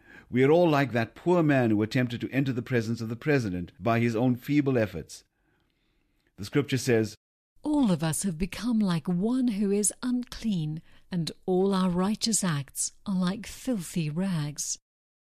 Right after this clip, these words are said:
Speaker 1: Paradise is a holy place, and
Speaker 2: "Nothing impure will ever enter it, nor will anyone who does what is shameful or deceitful."
Speaker 1: No one can get us into that holy place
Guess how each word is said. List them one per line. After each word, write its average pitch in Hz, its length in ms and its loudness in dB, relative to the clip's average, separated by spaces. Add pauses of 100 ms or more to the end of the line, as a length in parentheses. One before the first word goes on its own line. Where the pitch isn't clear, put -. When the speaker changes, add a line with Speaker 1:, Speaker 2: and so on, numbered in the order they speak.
(320)
Speaker 1:
Paradise 131 640 2
is 98 160 -4
a 92 80 -2
holy 110 260 2
place, 82 480 -6 (420)
and 107 320 2 (440)
Speaker 2:
"Nothing 277 400 -2
impure 214 500 -2
will 175 240 -4 (160)
ever 254 340 -6
enter 214 400 -4
it, - 300 -10 (420)
nor 185 320 0
will 165 180 -2 (100)
anyone 220 480 2
who 180 160 0
does 202 320 -2
what 196 180 -2
is 180 180 0
shameful 233 760 -2 (260)
or 262 220 0
deceitful." 185 880 -6 (640)
Speaker 1:
No 160 220 4
one 170 180 4
can 139 160 2
get 120 160 4
us 117 140 2
into 110 160 0
that 104 160 0
holy 110 260 0
place 85 460 -6